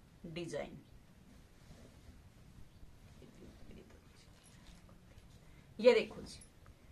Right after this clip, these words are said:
ये आ जाएगा डिजाइन। ठीक है, पूरे एक सूट में आपने ये वाला ही डिजाइन मिलेगा।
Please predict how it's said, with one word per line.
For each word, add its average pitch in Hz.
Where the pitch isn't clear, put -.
ये 240
आ 269
जाएगा 254
डिजाइन। 202
ठीक 302
है, 247
पूरे 330
एक 320
सूट 269
में 277
आपने 262
ये 262
वाला 262
ही 254
डिजाइन 233
मिलेगा। 208